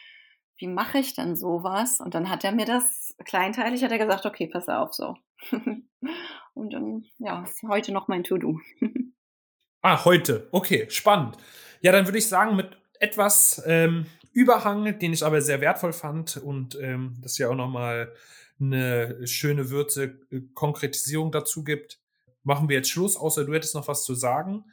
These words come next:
Speaker 1: Ich sag danke. <laughs>
Speaker 2: Dann schauen wir mal beim nächsten Mal, äh, ob's weitergeht mit, äh, meinem Pitch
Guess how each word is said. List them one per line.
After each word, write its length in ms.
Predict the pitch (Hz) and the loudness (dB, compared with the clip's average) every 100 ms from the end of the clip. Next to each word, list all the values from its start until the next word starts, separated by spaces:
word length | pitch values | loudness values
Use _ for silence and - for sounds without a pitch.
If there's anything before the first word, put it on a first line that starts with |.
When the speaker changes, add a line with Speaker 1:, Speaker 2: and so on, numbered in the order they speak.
| - _ _ - | -20 _ _ -6
Speaker 1:
Ich 140 | 240 240 | -4 0
sag 200 | 233 - 175 202 214 | -2 0 -4 -4 -4
danke. 280 | 170 175 - _ - | -4 -4 -10 _ -10
<laughs> 300 | 220 - 208 _ _ - | -10 -8 -12 _ _ 0
Speaker 2:
Dann 200 | 156 147 | 2 2
schauen 240 | - 160 | 4 2
wir 80 | 170 | 2
mal 160 | 165 156 | 0 0
beim 180 | 151 147 | 0 0
nächsten 380 | 165 175 - | -2 -2 -4
Mal, 420 | 180 170 170 156 147 | -2 -2 -2 -2 -2
äh, 80 | 143 | -2
ob's 300 | 131 - - | -2 -2 2
weitergeht 760 | 143 156 139 127 143 143 - - | 4 4 0 0 -2 -2 -4 -4
mit, 380 | 139 143 - - | -4 -4 -6 -6
äh, 120 | 127 | -2
meinem 400 | 127 123 123 123 | 2 2 0 -2
Pitch 420 | 196 196 - - | -2 -2 -2 -6